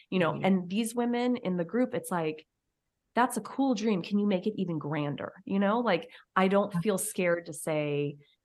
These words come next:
Speaker 1: "My podcast is one day gonna be, you know, across the world." You know, I, I just didn't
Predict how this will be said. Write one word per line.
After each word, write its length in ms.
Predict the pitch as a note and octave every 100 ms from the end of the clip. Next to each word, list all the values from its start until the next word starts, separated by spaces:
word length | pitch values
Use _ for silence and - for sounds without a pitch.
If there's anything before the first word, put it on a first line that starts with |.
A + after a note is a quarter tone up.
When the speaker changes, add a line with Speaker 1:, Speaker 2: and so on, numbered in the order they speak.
| _ _ _ _ -
Speaker 1:
"My 200 | A3 A#3
podcast 800 | - C#4 D4 - F#3 D#3+ - F3
is 120 | F3+
one 260 | G3 G#3+
day 200 | F#3+ E3 D#3
gonna 220 | E3 D#3+
be, 640 | D#3+ D3+ D3+ D3+ D3 D3+ -
you 120 | D#3
know, 280 | D3 D3 - -
across 400 | G3 G3+ E3+ -
the 80 | -
world." 400 | D3 D3 - -
You 100 | A3+
know, 80 | A#3+
I, 260 | G#3+ G#3 G#3 -
I 100 | G3+
just 240 | G3+ G3+
didn't 300 | A#3 A3 -